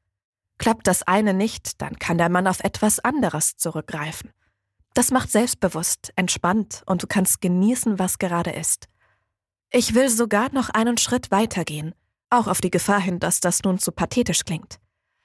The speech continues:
Mehr Optionen zu haben bedeutet Freiheit und Glück. Nachspiel. Achtzehn Voraussetzungen, um ein Best Lover zu werden. Statt eines Schlussworts habe ich die Kernaussagen dieses Hörbuches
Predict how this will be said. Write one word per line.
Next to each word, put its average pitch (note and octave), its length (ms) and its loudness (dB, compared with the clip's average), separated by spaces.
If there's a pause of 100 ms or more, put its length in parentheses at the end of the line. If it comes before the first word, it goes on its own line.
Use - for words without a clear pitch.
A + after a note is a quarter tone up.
(260)
Mehr G#3 380 4
Optionen G#3+ 520 0
zu E3+ 220 -4
haben E3 320 -4
bedeutet E3 380 -2
Freiheit F3+ 800 -2
und A3 140 2
Glück. E3 400 -4 (1800)
Nachspiel. D#3+ 720 0 (1160)
Achtzehn D4+ 460 2
Voraussetzungen, F#3+ 1040 2
um G#3 200 0
ein C4 260 -2
Best - 340 0
Lover E3 480 2
zu - 240 -2
werden. D#3+ 320 -4 (800)
Statt E4 240 2
eines B3+ 220 4
Schlussworts G3+ 720 0
habe C4+ 260 2
ich - 160 -8
die F#3 120 0
Kernaussagen G3+ 880 0
dieses F3 280 0
Hörbuches F3+ 640 0